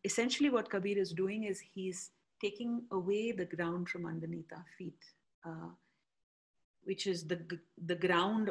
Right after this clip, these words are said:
of duality, which is how we anchor ourselves and create our sense of identity or self. And he is taking us into a place of groundlessness. And, uh, maybe this is where we encounter the Nirgun Raja.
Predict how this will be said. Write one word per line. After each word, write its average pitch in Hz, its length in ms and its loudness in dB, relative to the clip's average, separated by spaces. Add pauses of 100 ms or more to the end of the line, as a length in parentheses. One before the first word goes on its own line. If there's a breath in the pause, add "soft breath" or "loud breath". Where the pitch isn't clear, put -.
of 165 260 -4
duality, 151 680 -2
which 160 200 -10
is 156 280 -4 (120)
how 165 120 0
we 165 220 0
anchor 160 440 0
ourselves 165 720 -4
and 165 160 -6 (160)
create 175 480 0
our 165 160 -8
sense 170 340 -6
of 165 200 -8
identity 165 580 -4
or 160 100 -10
self. 156 360 -4 (880 soft breath)
And 190 200 0
he 196 200 0
is 190 160 2
taking 202 320 0
us 202 180 -2
into 190 240 0
a 175 60 -4
place 165 340 -4
of 165 140 -6 (480)
groundlessness. 165 1000 -4 (1000)
And, 196 320 0
uh, 202 320 0 (560)
maybe 220 240 2
this 202 280 4
is 185 200 2
where 175 280 4 (800)
we 185 200 0
encounter 175 500 0
the 165 100 -2
Nirgun 165 480 0
Raja. 160 400 -2